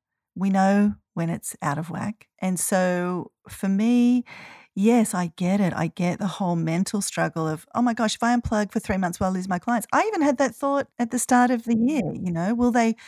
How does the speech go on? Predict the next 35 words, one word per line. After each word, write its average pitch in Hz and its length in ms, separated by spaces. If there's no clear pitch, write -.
in 220 120
that 233 260
three-month 226 380
gap 208 200
when 208 100
I 196 60
say 202 220
you 196 60
have 202 180
to - 80
find 196 240
somebody 214 240
else, 214 180
will 196 100
they 196 140
go 202 180
and 202 120
find 208 160
somebody 208 180
else 202 140
and 208 160
they'll, 202 280
then 214 140
they 226 80
won't 254 180
want 330 120
me 220 120
anymore?" 165 360
and 180 140
all 226 180
of 226 80
that. - 280
But 226 120
if 240 200
my 196 240